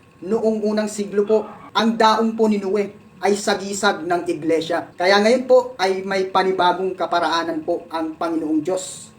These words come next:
sa paggunaw sa pamamagitan ng apoy. Kaya inutusan po o isinugo po ng, ng ating Panginoong Diyos, unang Ama, ang Panginoong Heso Kristo, na magtayo ng kanyang iglesia.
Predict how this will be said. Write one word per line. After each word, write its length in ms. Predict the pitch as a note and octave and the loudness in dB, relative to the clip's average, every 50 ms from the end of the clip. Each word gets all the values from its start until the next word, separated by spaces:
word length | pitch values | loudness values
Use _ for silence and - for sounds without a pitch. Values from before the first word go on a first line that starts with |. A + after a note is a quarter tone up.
| - - - - - - - | -20 -20 -20 -20 -20 -20 -20
sa 240 | - - - F#3 F#3 | -18 -8 -4 -4 -2
paggunaw 1400 | - - G3+ G3+ A3 E3 D3+ D3 - - _ _ _ _ - C#3+ E3+ F#3+ F#3 F#3 F#3 F#3+ F#3+ F#3 D3 B2 - | 0 2 2 2 2 0 -4 -12 -16 -20 _ _ _ _ -12 -8 -4 -2 -2 0 2 2 2 2 2 0 -6
sa 240 | - - - D#3 - | -10 -8 -8 -6 -4
pamamagitan 720 | - D#3+ E3 E3 D#3+ E3 D#3+ E3 E3+ D#3+ - - E3 D#3+ | -2 -2 -2 -2 -2 -4 -4 -6 -6 -8 -4 -4 -4 -2
ng 80 | D#3 D3 | -2 -4
apoy. 400 | D3 D3 - D3 D3+ D3+ C#3 B2+ - - _ - - - - _ _ _ _ _ _ _ | -4 -4 -4 -2 0 0 -2 -4 -8 -14 _ -20 -20 -20 -20 _ _ _ _ _ _ _
Kaya 240 | - D3 D#3 E3 - | -6 -4 -2 -2 -2
inutusan 640 | - G3+ G3 G3+ G3+ G#3+ G#3 G#3 - A3 G#3+ G#3+ - | -2 -2 -2 -2 0 0 -2 0 0 0 0 2 2
po 160 | A#3+ A#3+ A#3+ | 2 2 2
o 240 | - F#3 G3 G3+ G3+ | 2 0 0 0 0
isinugo 560 | G#3+ G3+ - G#3 G3 G3+ G3+ G3+ G3 G#3 G3+ | -2 -6 -4 -2 0 0 0 0 0 -2 -2
po 160 | G#3 A3+ A#3 | 2 2 2
ng, 160 | A#3 A3 F#3+ F#3+ _ _ _ _ _ - | 2 2 0 -4 _ _ _ _ _ -6
ng 140 | E3+ F3+ F#3 F#3 F#3 | -4 -2 0 0 0
ating 220 | F3+ F#3 F#3 F3 - | -2 -2 -6 -6 -2
Panginoong 420 | - F#3+ F#3 F3+ G3 G#3+ A#3+ A#3+ | -2 -2 -2 -2 -2 -2 -2 0
Diyos, 300 | A3+ A3 A3 G#3+ - - | 2 2 2 2 0 -4
unang 320 | - G#3+ G#3 G#3 G#3+ G#3 | -2 -2 0 0 -2 -4
Ama, 400 | - F3+ F3 G3 A#3 A3 - - | -4 -4 -2 0 0 0 -2 -4
ang 240 | - - F#3+ F#3+ G3 | -4 -2 -2 -2 -2
Panginoong 400 | - - F#3 F#3 F#3+ F#3 F3+ F3 | -2 -4 -4 -2 -4 -4 -6 -6
Heso 240 | F3+ F3+ - G3 - | -6 -6 -6 -6 -6
Kristo, 420 | - A#3 A3+ - - - D3+ C#3+ - - - - - | -6 -6 -6 -6 -6 -6 -6 -6 -8 -12 -20 -14 -6
na 160 | F#3 G#3+ G#3+ | -4 -2 0
magtayo 480 | G#3+ G#3+ G#3+ - - - G3+ A3 A#3+ A3+ | 0 0 -2 -2 -2 0 2 2 2 2
ng 160 | G#3+ G3+ G3+ | 2 0 -4
kanyang 380 | G3+ G3+ G3 G3 G3+ F#3+ F#3 F#3 | -4 -4 -6 -4 -4 -6 -6 -8
iglesia. 580 | - D3 E3 E3 E3+ E3 - B3+ G#3+ - - | -8 -4 0 0 0 0 0 -2 -2 -2 -4